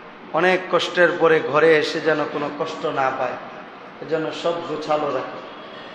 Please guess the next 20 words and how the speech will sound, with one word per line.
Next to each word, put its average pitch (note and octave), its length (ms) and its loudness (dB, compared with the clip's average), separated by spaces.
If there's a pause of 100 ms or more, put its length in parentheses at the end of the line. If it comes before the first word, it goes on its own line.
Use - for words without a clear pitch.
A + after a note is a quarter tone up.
(640)
তো - 140 -4
এই F3+ 140 2
রাত্রটা F#3 520 2
হলো F3+ 240 2
মুক্তির E3+ 460 2
রাত্র। C#3+ 440 2 (920)
এটা D#3 200 4
কিসের E3+ 380 2
মুক্তির F3 400 2
রাত্র? F3+ 340 2 (100)
গুনাহের E3 500 4
মুক্তির D#3+ 420 -2
রাত্র, B2+ 280 -2 (1300)
গুনাহ E3 260 4 (100)
থেকে F#3 380 -2 (440)
মুক্তির D3+ 480 -6
রাত্র। B2 360 -2 (840)
এই F3 160 6
রাত্রিতে F#3 480 2
আল্লাহ D3+ 340 2